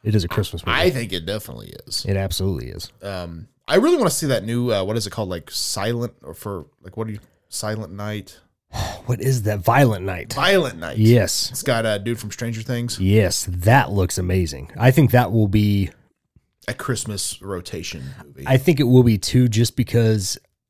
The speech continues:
Speaker 1: I expect it to be bad in all the right ways.
Speaker 2: Like Sant-, like, uh, Santa's Sleigh with Goldberg.
Speaker 1: See, I've never actually watched that.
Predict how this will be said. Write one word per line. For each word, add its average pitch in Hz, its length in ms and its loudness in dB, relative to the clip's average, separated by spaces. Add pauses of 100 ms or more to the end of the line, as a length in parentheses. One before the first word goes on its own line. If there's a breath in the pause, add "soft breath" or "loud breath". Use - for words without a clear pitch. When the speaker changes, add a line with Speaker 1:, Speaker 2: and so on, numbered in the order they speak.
(460)
Speaker 1:
I 113 100 -2
expect 110 500 -2
it 127 140 -4
to - 100 -4
be 98 440 -2 (560)
bad 110 840 0
in 98 180 -2
all 98 200 4
the 92 100 4
right 90 240 2
ways. - 400 -4 (240)
Speaker 2:
Like 90 160 -10
Sant-, - 720 -6
like, 92 220 -10
uh, 90 260 -8
Santa's 101 400 -6
Sleigh 95 300 -6
with 92 180 -12
Goldberg. 104 580 -6
Speaker 1:
See, - 140 4
I've 190 60 4
never 214 240 8
actually 190 240 2
watched 175 300 6
that. 80 240 -2